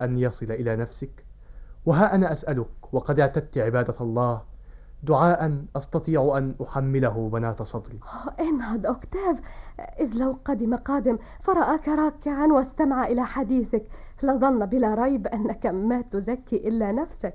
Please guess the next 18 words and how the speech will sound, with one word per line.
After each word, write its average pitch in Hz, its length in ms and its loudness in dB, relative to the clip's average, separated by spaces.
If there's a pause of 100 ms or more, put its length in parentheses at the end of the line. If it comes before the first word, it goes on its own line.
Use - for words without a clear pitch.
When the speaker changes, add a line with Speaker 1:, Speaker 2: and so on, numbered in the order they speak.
(120)
Speaker 1:
مريان، 117 580 0 (220)
مريان، 143 640 2
بحق - 420 -4
السماء 117 520 -6 (360)
لا 175 200 8
تسخري 139 540 -2 (500)
ولا 185 240 10
تغلقي 185 460 4
قلبك 165 540 4
دون 156 240 4
الضوء، 139 440 4 (500)
وقد 151 320 0
أخذ 160 280 2
ينفد 151 420 4
إليه 143 460 2
أول 123 380 2
شعاع 107 380 0
منه. 104 320 -4